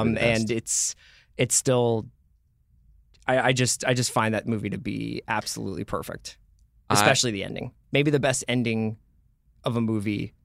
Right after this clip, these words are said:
Speaker 1: of all this, of all the films in this list.
Speaker 2: I think that's a strong case to be made. You have a lot of Tarantino on your list.
Speaker 1: I do.
Speaker 2: I have none.
Speaker 1: Yeah.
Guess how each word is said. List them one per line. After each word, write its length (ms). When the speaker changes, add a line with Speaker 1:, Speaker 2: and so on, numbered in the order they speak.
Speaker 1:
of 180
all 120
this, 300
of 100
all 120
the 60
films 320
in 80
this 180
list. 280
Speaker 2:
I 40
think 120
that's 140
a 60
strong 260
case 240
to 60
be 80
made. 260
You 540
have 120
a 40
lot 300
of 60
Tarantino 480
on 120
your 100
list. 400
Speaker 1:
I 80
do. 300
Speaker 2:
I 60
have 140
none. 300
Speaker 1:
Yeah. 180